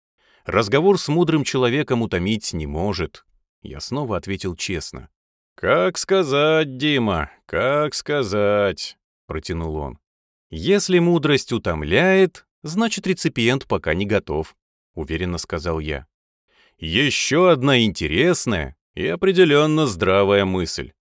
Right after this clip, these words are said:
Что ж, я вас оставляю.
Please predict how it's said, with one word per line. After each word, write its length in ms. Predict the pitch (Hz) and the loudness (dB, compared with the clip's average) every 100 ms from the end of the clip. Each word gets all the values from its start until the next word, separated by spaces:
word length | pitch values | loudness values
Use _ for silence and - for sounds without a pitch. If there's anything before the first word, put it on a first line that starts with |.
| _ _ _ | _ _ _
Что 400 | - - 123 165 | -14 -2 2 2
ж, 240 | 156 - - _ | 2 -4 -10 _
я 280 | 92 131 147 | -2 0 4
вас 240 | 127 113 107 | 4 4 0
оставляю. 760 | - 104 95 95 82 69 | 0 0 2 2 0 -2